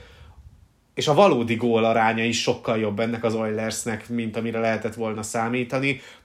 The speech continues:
Úgyhogy összességében egy nagyon-nagyon jó csomag jött össze, és én emiatt nem féltem őket.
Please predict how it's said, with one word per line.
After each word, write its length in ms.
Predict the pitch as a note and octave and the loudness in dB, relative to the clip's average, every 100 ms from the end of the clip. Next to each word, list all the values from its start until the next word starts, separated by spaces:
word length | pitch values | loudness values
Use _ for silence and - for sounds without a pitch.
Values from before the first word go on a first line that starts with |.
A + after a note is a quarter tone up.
| _ | _
Úgyhogy 280 | C#3+ B2+ C3 | -6 -2 2
összességében 800 | F#3 G3 G#3 - D#3 C#3 C3+ C3+ | 2 2 0 0 -2 0 -2 0
egy 120 | C3+ C#3 | -2 0
nagyon-nagyon 720 | E3+ F3+ D3+ B2+ A#2+ A#2 A#2 | 0 2 0 0 0 -2 -2
jó 220 | A#2 A2+ | -4 -4
csomag 440 | G#2 - A#2 G#2 G2 | -4 -2 0 0 0
jött 280 | G#2 G2+ - | -4 -4 -6
össze, 600 | G2+ - A#2 A#2 A#2+ _ _ _ - _ _ _ C3 | -6 -4 -2 -2 -4 _ _ _ -20 _ _ _ -12
és 140 | B2+ | -4
én 100 | C#3+ | -2
emiatt 340 | C#3+ C3+ A2+ | 0 0 -2
nem 160 | A#2+ A2+ | -4 -6
féltem 440 | G#2 G#2+ G2 G2+ | -6 -6 -6 -8
őket. 500 | A2 A#2 C3 C#3+ D3 | -6 -6 0 0 0